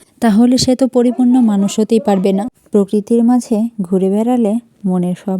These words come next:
দুশ্চিন্তা দূর হয়ে যায়। যখন একাকিত্ব অনুভব করি, এই প্রকৃতির মাঝে চলে আসি। আসলেই মনটা যেন খুব বেশি হালকা হয়ে যায়। আসসালামু আলাইকুম ভিউয়ার্স, আশা করি সকলেই ভালো আছেন। আজকে আপনাদের মাঝে নিয়ে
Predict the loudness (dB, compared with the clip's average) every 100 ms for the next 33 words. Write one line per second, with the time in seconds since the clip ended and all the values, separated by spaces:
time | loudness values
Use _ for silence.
0 | -4 -6 -4 -2 0 0 0 0 -2 _
1 | -4 0 0 0 -4 -4 -4 -6 -6 -6
2 | -4 -2 -2 -2 -2 -4 -4 -2 0 0
3 | 0 -4 -2 0 0 -2 -12 -4 -2 0
4 | -4 -4 -6 -2 0 0 0 -2 -4 -4
5 | -4 -2 -2 -4 -6 -8 -10 _ _ -6
6 | -6 -2 -4 -4 -6 -6 -4 -2 0 2
7 | 2 0 -4 _ -4 -2 0 -2 -2 -4
8 | -4 -4 -2 -2 -4 -2 -4 -4 -6 -8
9 | -16 -10 -6 -4 -2 -2 0 -2 -4 -4
10 | -6 -6 -6 -4 -4 -6 -8 -10 -8 -6
11 | -4 -2 -2 -2 -2 -2 -2 -2 -4 -4
12 | -6 -8 -10 -12 -20 -10 -8 -6 -6 -4
13 | -2 -2 -2 -2 -2 0 0